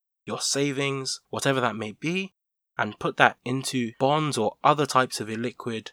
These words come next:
assets if you can't afford it. If you can, if you have your savings, if you have your nest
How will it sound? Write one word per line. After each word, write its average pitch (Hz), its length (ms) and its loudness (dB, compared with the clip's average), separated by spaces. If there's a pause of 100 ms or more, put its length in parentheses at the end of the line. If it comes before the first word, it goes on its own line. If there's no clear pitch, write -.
(140)
assets - 640 -8 (540)
if - 240 -4
you 113 80 -8
can't - 240 -2
afford 98 300 -12
it. - 80 -20 (520)
If 156 180 -2
you 107 120 -8
can, 175 480 4
if 110 160 -16
you 113 80 -8
have 139 200 0
your 151 120 -6
savings, 120 520 -2
if 110 160 -12
you 101 120 -10
have 135 240 2
your 113 260 -2
nest 135 500 -4